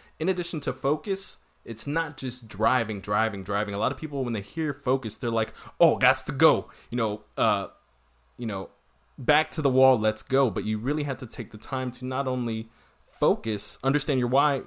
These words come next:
focus, but also understand how to pause, refocus, and when the, in leading us to our next piece is, you know, having some downtime and refresh time in that.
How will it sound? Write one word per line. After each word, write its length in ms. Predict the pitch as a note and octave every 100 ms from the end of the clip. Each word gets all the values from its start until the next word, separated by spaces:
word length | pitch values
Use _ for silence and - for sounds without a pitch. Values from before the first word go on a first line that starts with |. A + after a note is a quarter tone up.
| _
focus, 520 | - - D3+ E3 B2
but 140 | - -
also 580 | C3+ D#3 - D3 C3 -
understand 360 | A#2+ A#2 A#2 G#2
how 180 | B2+
to 180 | B2+ A#2+
pause, 640 | - - G#2 A#2+ F#3 A3+ - _ _ _
refocus, 1000 | G#2+ E3 A3+ A3 A#2+ G#2+ - G2+ - - - _ _ _ -
and 440 | A2+ G#2+ G2 G2
when 400 | B2+ D#3+ D#3 D#3+ - _ _ _ _ -
the, 240 | B2 A2+
in 200 | A#2 A2+
leading 220 | A#2 C#3+ C#3
us 120 | C3
to 120 | B2+
our 60 | G#2
next 260 | B2+ -
piece 440 | - A2+ G2+ - - _ _ _ -
is, 500 | A2 G#2+ G2 - -
you 100 | A2
know, 260 | G#2+ F#2+ - _ _ -
having 320 | - D#3 A3
some 240 | - B2+
downtime 480 | A#2 A2 C3 C#3 A#2
and 140 | G#2+
refresh 320 | G2 - C3+ -
time 260 | - G2+
in 60 | F#2
that. 180 | C2+